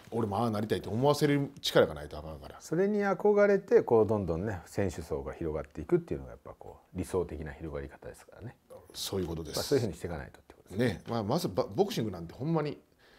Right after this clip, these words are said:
Speaker 1: 流行り廃りもなくずっと同じ位置づけで、その中ですごいスーパースターが現れるかどうかっていうところでやってきてる、もう確固たる団-、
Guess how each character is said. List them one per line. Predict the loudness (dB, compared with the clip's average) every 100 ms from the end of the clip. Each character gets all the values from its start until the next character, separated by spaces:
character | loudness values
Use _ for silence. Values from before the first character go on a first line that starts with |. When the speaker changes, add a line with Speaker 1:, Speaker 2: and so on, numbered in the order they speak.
| _ _ _ _ -18 6
Speaker 1:
流 | 10
行 | 12
り |
廃 | 10 6
り | 6
も | 6
な | 2
く | -2 2
ず | 2
っ | 2 0
と | 0 2
同 | 2 0
じ | -2 -4 _ _ _ _ _ _ _ _ -6
位 |
置 | -6 -4
づ | -6 -6 -6 0
け | 2
で、 | 2 0 -6 _ _ _ -14
そ | -6 0
の | 2
中 | 4
で | 4 2 -4 -8
す | 0
ご | 4 6
い |
ス | 4 0
ー | 4
パ | 4
ー | 6
ス |
タ | 4
ー |
が | 6 8
現 | 8
れ | 6
る |
か | 4
ど | 2 2
う |
か | 0
っ |
て | -6
い | -6
う |
と | -4
こ | -4
ろ |
で | -2
や | -2
っ | -2
て | -4
き |
て | 0
る、 | 2 2 -2 -10 -20 _ _
も | -4 -4
う | -6 _ _ -6
確 | -4 -2
固 |
た | -4
る | -2
団-、 | -4 -6